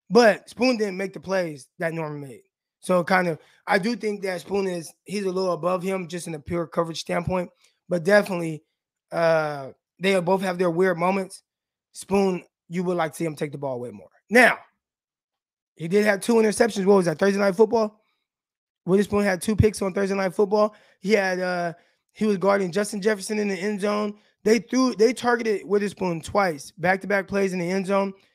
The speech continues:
He broke up both passes, and then a little bit later in the game, he had two interceptions. Uh, and both interceptions that Witherspoon had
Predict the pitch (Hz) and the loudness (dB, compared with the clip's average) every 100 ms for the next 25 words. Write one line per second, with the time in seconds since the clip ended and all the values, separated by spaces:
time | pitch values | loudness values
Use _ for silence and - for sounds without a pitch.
0 | _ 202 180 214 208 180 151 - 196 208 | _ -2 4 4 4 0 -2 -2 0 0
1 | 208 208 208 - 175 165 _ _ _ 180 | 2 0 0 -4 -8 -8 _ _ _ -6
2 | 185 185 175 180 190 185 196 190 180 165 | -4 -4 -2 -2 0 0 0 0 -2 -2
3 | 170 170 180 165 - 180 170 151 175 156 | -2 0 -2 -4 -6 -4 -4 -4 -6 -6
4 | 156 135 _ _ _ _ _ 175 170 160 | -10 -12 _ _ _ _ _ 2 4 4
5 | 160 180 160 180 220 175 202 185 202 180 | 2 0 2 2 2 0 -6 -2 -4 -4
6 | 165 180 160 180 165 165 165 175 165 | -4 -4 -4 -6 -6 -8 -2 0 0